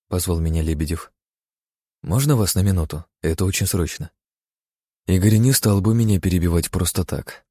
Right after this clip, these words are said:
Он уважает меня и мою работу. Видимо, он действительно хочет сказать что-то важное.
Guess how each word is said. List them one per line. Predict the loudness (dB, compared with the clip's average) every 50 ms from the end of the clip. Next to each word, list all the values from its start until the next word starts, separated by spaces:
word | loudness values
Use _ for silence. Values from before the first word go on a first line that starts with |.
| _ _
Он | -4 -2 0 0
уважает | 2 2 2 2 2 2 2 2 2 2
меня | 0 0 2 2 2
и | 2
мою | 2 2 0 0 2
работу. | 0 0 0 -2 -2 -4 -4 -8 -12 -12 _ _ _ _ _ _ _ _ _ -4
Видимо, | -2 0 0 2 2 2 2 2
он | 2 2
действительно | 2 0 0 -2 -2 -2 -2 -2 0 -2 -2 -2
хочет | -2 -2 -2 -2 -4
сказать | -4 -2 -2 -2 0 0 -2
что-то | -2 -4 -4 -6 -4 -4 -4 -4
важное. | -4 -4 -4 -6 -8 -10 -10 -12 -12